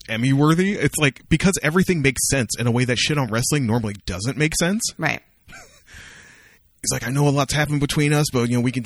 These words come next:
Speaker 1: we can finish the bloodline if we team up," type of thing. And Kevin's just like, "I didn't come out there for you. I came out there because your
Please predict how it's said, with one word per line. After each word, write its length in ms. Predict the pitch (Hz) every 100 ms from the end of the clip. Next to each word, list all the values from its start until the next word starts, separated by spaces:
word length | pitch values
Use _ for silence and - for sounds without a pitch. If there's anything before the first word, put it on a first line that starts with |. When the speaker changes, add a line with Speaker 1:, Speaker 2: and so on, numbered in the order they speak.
| -
Speaker 1:
we 80 | 127
can 160 | 123 -
finish 160 | 160 143
the 60 | 127
bloodline 380 | 147 151 156 151
if 60 | 131
we 60 | 120
team 240 | 156 135
up," 120 | 139
type 180 | - 147
of 80 | 156
thing. 260 | 156 165 143
And 120 | 113
Kevin's 360 | - 151 156 139
just 200 | 135 156
like, 260 | 151 131 - _ _ _ _ _ _
"I 80 | 131
didn't 180 | 165 269
come 180 | 175 139
out 240 | 139 -
there 140 | 143 135 -
for 120 | 113
you. 480 | 92 95 123 202 -
I 120 | 139
came 260 | - 175 165
out 180 | 143 -
there 220 | 151 131
because 400 | 117 120 123 110
your 140 | 107